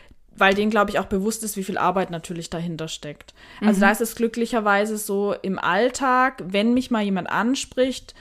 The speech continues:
Speaker 1: den ich irgendwie auch über Ecken kenne, ist es meistens eher die Aussprache von Respekt. Und, ähm, wenn es jetzt Leute, fremde Personen sind, die mich nicht kennen,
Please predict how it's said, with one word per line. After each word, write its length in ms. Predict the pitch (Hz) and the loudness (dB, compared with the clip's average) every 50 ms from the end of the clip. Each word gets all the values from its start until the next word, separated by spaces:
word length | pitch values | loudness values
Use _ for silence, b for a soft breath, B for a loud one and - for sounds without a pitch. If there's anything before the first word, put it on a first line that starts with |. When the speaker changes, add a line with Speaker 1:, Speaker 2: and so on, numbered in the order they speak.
| b b b b b b b - - | b b b b b b b -6 -2
Speaker 1:
den 160 | 214 214 214 | 0 0 0
ich 140 | 196 - - | -2 0 0
irgendwie 280 | 196 208 220 214 190 160 | 0 2 2 4 2 2
auch 120 | 185 - | 2 0
über 220 | 196 190 202 - | 0 0 2 2
Ecken 300 | - 190 190 190 - 175 | 2 0 0 0 -4 -8
kenne, 520 | 165 - 220 214 233 254 269 269 262 254 - - | -6 -2 0 2 2 4 4 2 2 0 0 -2
ist 160 | 190 208 - | -4 -4 -4
es 120 | 208 - - | -6 -2 0
meistens 440 | 196 196 208 208 - 226 202 - - | 0 2 0 0 -4 -6 -8 -8 -6
eher 340 | - 190 196 196 190 190 196 | -4 -2 0 0 0 0 -2
die 180 | 196 - - - | -4 -6 -4 -2
Aussprache 560 | 151 175 196 196 - - - 190 185 - 190 | -2 -2 -2 -2 -6 -4 -4 -4 -4 -4 -6
von 180 | - - 185 180 | -8 -6 -8 -6
Respekt. 800 | 165 175 165 - - - - 156 139 - - - - - B B B B B B B B B | -6 -6 -8 -8 -8 -6 -4 -4 -4 -4 -8 -12 -12 -12 B B B B B B B B B
Und, 320 | - 247 240 240 247 - - | 6 6 6 6 4 2 2
ähm, 420 | - 214 214 208 202 208 202 196 - | 2 2 2 2 0 -2 -4 -4 -4
wenn 200 | 190 202 214 214 | -2 0 2 2
es 120 | 220 220 | 2 0
jetzt 280 | 233 214 208 - - - | 0 -2 -2 -4 -4 0
Leute, 300 | 214 208 208 220 220 233 | 4 4 4 4 2 0
fremde 460 | 196 - - - 233 262 349 370 349 349 | -4 -6 0 4 4 4 6 4 2 0
Personen 500 | - 220 202 190 - 185 185 190 196 196 | 0 -2 -2 -2 -2 -2 -2 0 0 0
sind, 220 | 202 220 220 233 | 0 0 0 0
die 60 | 220 208 | 0 0
mich 160 | 196 196 226 | 0 0 0
nicht 240 | 247 285 - - - | -2 -2 -2 -4 -6
kennen, 260 | - 214 226 254 | -4 -4 -2 -4